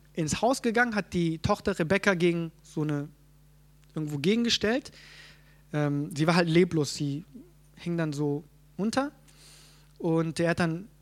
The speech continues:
nichts anderes gesagt, außer, „Du wirst leben und nicht sterben. Du wirst leben und nicht sterben.“ Irgendwann kam seine Frau kreischend runter und, äh, er hat sich so umgedreht und hat gesagt, „Hey, wenn du jetzt nicht glauben kannst, dann geh oder son-, oder sonst sei ruhig.“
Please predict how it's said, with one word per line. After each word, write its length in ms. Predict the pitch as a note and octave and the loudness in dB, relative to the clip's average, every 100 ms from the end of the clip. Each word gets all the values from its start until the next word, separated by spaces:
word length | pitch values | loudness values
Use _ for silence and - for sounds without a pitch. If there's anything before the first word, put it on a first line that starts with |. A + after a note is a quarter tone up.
| - | -8
nichts 200 | F3+ G#3+ | -4 -2
anderes 300 | G#3+ G#3 G3+ | -2 -2 -2
gesagt, 300 | G3 F#3 F#3+ | -2 -2 0
außer, 400 | G3 G3 A#3 A3+ C4 - - _ - - _ | 0 0 0 -2 -6 -20 -20 _ -20 -20 _
„Du 80 | D#3+ | -2
wirst 180 | D#3+ E3 | -2 2
leben 280 | E3 F3+ | 4 2
und 80 | E3+ | 0
nicht 140 | D#3 - | -4 -2
sterben. 340 | D#3 C#3+ C#3 | -4 -6 -6
Du 100 | D3 | -4
wirst 160 | D3+ D#3+ | -2 4
leben 280 | F3 G3 | 4 4
und 60 | F3+ | 2
nicht 80 | D#3+ | -4
sterben.“ 280 | - D#3+ D#3 | -2 -2 -2
Irgendwann 240 | F#3 F3+ | -2 -2
kam 220 | - F3 | -2 -2
seine 160 | E3 D#3 | -2 -4
Frau 280 | - - F#3+ | -4 -2 -2
kreischend 420 | - G3+ - F#3 | 0 -2 -2 -4
runter 500 | F#3 F#3+ F#3+ F#3+ F#3+ | -2 0 2 2 2
und, 240 | D#3+ D#3 | 0 -2
äh, 160 | D#3 D3+ - - - | -2 -4 -6 -20 -2
er 80 | E3+ | -2
hat 80 | E3+ | -2
sich 120 | F3+ | -2
so 80 | F#3 | 0
umgedreht 480 | G3+ F3+ F#3 F#3+ | 0 2 4 2
und 60 | F3+ | 0
hat 80 | E3 | -4
gesagt, 320 | E3 F3 F3 | -2 -2 0
„Hey, 140 | F3+ | 0
wenn 120 | E3+ F3+ | 2 0
du 60 | |
jetzt 140 | F3+ - | 0 -2
nicht 140 | - | -2
glauben 260 | F3+ G3 F#3+ | 2 2 0
kannst, 260 | F#3+ E3+ | -4 -4
dann 120 | D#3+ | -4
geh 240 | D3 G3+ B3+ - - - - - | 0 0 0 -10 -20 -20 -16 0
oder 180 | E3 E3+ | 2 2
son-, 340 | E3 F3 G3 | 2 -2 -2
oder 160 | E3+ E3 | 0 2
sonst 220 | F#3 - | 2 0
sei 80 | D#3+ | 2
ruhig.“ 320 | F#3 B3+ | 4 2